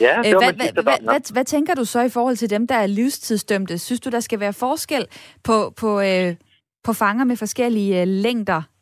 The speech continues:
Speaker 2: af, af straf?
Speaker 1: Nej. Nej, overhovedet ikke. Altså, det er jo ligesom at lukke dem ind i et bur, og, øh, ja, det er, det var, det er vi jo i forvejen, når vi sidder der, kan man jo sige. Men, øh, jeg tror ikke på, at det er sundt at ikke at sørge for, at folk kan være sociale, også med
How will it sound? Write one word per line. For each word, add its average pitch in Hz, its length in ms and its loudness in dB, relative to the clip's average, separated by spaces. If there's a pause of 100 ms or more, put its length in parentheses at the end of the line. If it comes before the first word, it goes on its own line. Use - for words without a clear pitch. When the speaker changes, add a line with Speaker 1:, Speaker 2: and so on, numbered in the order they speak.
Speaker 2:
af, 185 260 2 (380)
af 220 80 -4
straf? 196 420 -4
Speaker 1:
Nej. 214 180 6 (640)
Nej, 120 260 4
overhovedet 120 360 4
ikke. - 160 -2 (400)
Altså, 110 280 2
det 120 80 6 (100)
er 120 120 6
jo 110 80 4
ligesom 113 280 0
at 127 80 4
lukke 113 200 4
dem 120 100 0
ind 117 120 -2
i - 20 4
et - 160 -2
bur, 147 220 4 (300)
og, 113 120 8 (220)
øh, 98 180 6 (640)
ja, 95 120 4
det 123 140 6
er, 98 40 6 (200)
det 123 120 4
var, 78 80 6 (140)
det 95 140 2
er 104 60 4
vi 139 60 4
jo 120 120 4
i - 80 0
forvejen, 123 260 4
når 104 140 0
vi - 120 -6
sidder 147 240 4
der, 143 140 0
kan 135 80 -8
man 107 140 2
jo - 120 -4
sige. 123 120 4 (840)
Men, 110 100 4 (120)
øh, 98 120 4 (540)
jeg 127 80 2
tror 180 220 4
ikke 165 140 -2
på, 170 60 6
at 165 60 2
det 170 80 4
er - 120 0
sundt 175 180 2 (100)
at 131 60 8 (120)
ikke 170 160 4 (140)
at 110 140 2
sørge 131 220 6
for, 143 120 4
at 127 120 0
folk - 200 4
kan 147 160 2
være 104 220 4
sociale, 135 460 2
også - 180 -4
med 113 80 -4